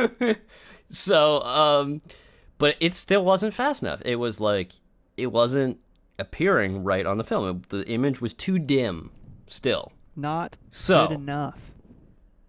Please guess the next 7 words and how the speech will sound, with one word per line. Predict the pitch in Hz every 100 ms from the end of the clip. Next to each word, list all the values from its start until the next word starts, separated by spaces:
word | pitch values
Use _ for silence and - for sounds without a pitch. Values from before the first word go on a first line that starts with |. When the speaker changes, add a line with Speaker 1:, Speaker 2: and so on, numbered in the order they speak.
| _ _ _ _ _ _ _ _ _ _ -
Speaker 1:
So | - 262
Stanley, | - 330 311 160 110 92 92 _ - _ _ _ _
not | 160 214 277 180
one | 190 190
to | 180
be | 143
easily | 139 143 139 131 120 131